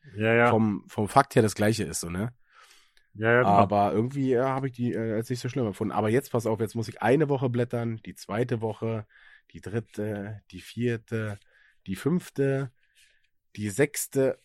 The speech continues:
Speaker 2: und erst in der siebten Woche ist es wieder eskaliert. Ähm, ich weiß nicht, ob da Ferien waren
Speaker 1: Oh.
Speaker 2: oder so. Ähm, ich weiß nicht, vom,
Speaker 1: <laughs>
Speaker 2: hm, von,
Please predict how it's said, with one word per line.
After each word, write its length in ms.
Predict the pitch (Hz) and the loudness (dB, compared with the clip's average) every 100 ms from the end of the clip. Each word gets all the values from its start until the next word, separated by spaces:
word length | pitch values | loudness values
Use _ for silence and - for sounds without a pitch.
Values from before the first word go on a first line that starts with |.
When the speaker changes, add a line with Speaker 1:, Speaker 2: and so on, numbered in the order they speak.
| - | -6
Speaker 2:
und 120 | 127 | -2
erst 260 | 131 - | 0 0
in 100 | - | 0
der 120 | 180 151 | 2 2
siebten 560 | 120 120 196 196 113 | 0 0 0 0 -2
Woche 200 | 98 101 | -2 -4
ist 140 | 87 - | -6 -8
es 120 | - | -8
wieder 160 | 92 | -6
eskaliert. 600 | 82 - 104 104 143 - - | -6 -4 0 2 0 -2 -4
Ähm, 360 | 110 107 107 - | 0 2 0 -2
ich 120 | 101 | 0
weiß 160 | 120 123 | 2 4
nicht, 120 | 110 | 2
ob 80 | 98 | 2
da 100 | 107 | 2
Ferien 340 | 110 120 139 | 4 6 8
waren 180 | 131 135 | 8 8
Speaker 1:
Oh. 40 | |
Speaker 2:
oder 140 | 131 123 | 6 2
so. 320 | 131 143 139 _ _ _ | 2 0 -2 _ _ _
Ähm, 600 | - 101 95 92 90 87 - _ _ _ _ - | -10 -6 -4 -4 -8 -12 -20 _ _ _ _ 0
ich 240 | 247 220 | 2 2
weiß 240 | - 120 123 | 0 0 0
nicht, 80 | - | 0
vom, 260 | 110 98 - - _ | 2 0 -4 -16 _
Speaker 1:
<laughs> 300 | _ _ _ | _ _ _
Speaker 2:
hm, 280 | 107 98 92 | -14 -12 -12
von, 360 | 95 - 92 | -14 -12 -12